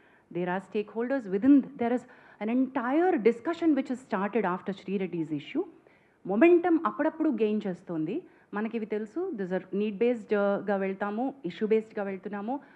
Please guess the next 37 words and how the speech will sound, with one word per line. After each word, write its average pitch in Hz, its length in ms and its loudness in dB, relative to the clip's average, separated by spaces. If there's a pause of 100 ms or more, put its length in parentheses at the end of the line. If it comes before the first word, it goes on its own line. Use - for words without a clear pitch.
(160)
అది 185 120 -2
మన 196 140 2
ప్రయారిటీ 214 640 2
అనుకోకుండా 226 560 2
మనం, 196 480 0
ఆ, - 60 -4
ఆ, 170 420 -6
ముందుకెళ్తున్నాం 202 560 -4
కాబట్టి 196 300 -4
it's 370 120 -4
taking 277 260 -6
a 247 120 -2
lot 214 100 2
of 143 80 -2
time. - 240 -12 (360)
But 208 120 -4
people 330 240 -2
like 302 120 -6
భరద్వాజ్ 233 400 -4
గారు 262 240 0
have 226 340 -2
been, 196 340 4 (1400)
yeah, 170 140 -2
uh, - 1300 -6
people 302 280 2
like 302 160 4
భరద్వాజ్ 233 460 2
గారు 262 240 0
have 247 360 -2
been 285 280 8
a, 330 80 6
an 254 220 -6
active 339 400 -2
part, 262 600 -6
not 247 280 2
just 311 300 2
now. 190 100 -2